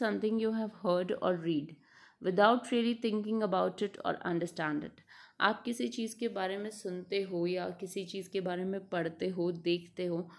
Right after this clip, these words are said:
और उसी सेम चीज़ को रिपीट करना शुरू कर देते हो बिना उस चीज़ को समझे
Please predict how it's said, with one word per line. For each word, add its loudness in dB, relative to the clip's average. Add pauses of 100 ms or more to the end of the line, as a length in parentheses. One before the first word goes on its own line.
(260)
और 6
उसी 2
सेम 0
चीज़ -4
को 0
रिपीट -6
करना 0
शुरू -2
कर 2
देते -2
हो 0
बिना 2
उस 4
चीज़ -2
को -2
समझे -2